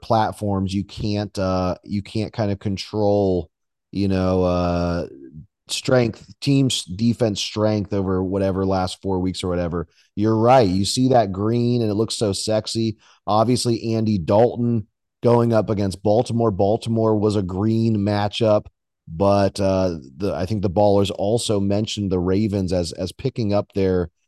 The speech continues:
their defense recently. So I moved off of Andy Dalton. I don't, I don't think he's,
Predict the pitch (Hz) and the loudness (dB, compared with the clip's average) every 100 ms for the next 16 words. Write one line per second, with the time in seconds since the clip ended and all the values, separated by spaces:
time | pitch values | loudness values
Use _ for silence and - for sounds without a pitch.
0 | _ 95 95 80 110 117 98 - 90 - | _ -2 -2 0 -2 -2 -2 -2 -4 -4
1 | 92 90 87 92 90 107 107 104 90 85 | -4 -4 -4 -2 -2 0 2 0 0 -2
2 | 90 110 104 90 92 90 85 90 87 85 | -2 -2 -2 -4 -4 -4 -2 -2 -2 -2
3 | 92 92 _ _ _ _ 127 143 135 123 | -4 -6 _ _ _ _ -6 -4 -4 -4
4 | 147 120 117 92 | -4 -4 -6 -6